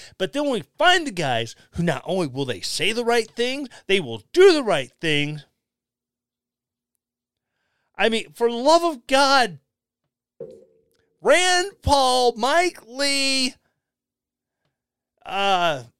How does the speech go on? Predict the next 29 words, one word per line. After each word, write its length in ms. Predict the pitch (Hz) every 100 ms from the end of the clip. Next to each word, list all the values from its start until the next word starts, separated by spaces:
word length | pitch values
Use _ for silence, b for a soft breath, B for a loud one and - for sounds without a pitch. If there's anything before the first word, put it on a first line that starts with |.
| _ _ _ _ _
Thomas 580 | - 247 302 359 349 -
Massie, 800 | 247 240 254 277 277 - 185 123 b b _ -
these 320 | 254 294 -
guys, 560 | 254 220 196 190 190 - _ _ _ _ _
they 160 | 160 180
have 200 | 180 147
been 340 | 123 101 92
whining 480 | 113 170 226 247 247
us, 280 | 254 262 - b -
they've 180 | 127 117
been 260 | 113 101 123
dining 440 | 208 240 262 254
us, 200 | 262 277 b b
they've 160 | 156 143
been 180 | 131
telling 420 | 113 - 139 139 127
us 160 | 120
we're 120 | 104
pretty, 460 | 101 - 277 269 262
they've 160 | 190 135
been 200 | 117 131
listening 320 | 190 - 160
to 120 | 123
our 120 | 95
hopes 440 | - 269 - - 135
and 80 |
our 80 | 107
dreams, 440 | - 277 302 294 - b b b b _ _
and 480 | - 170 160 151 123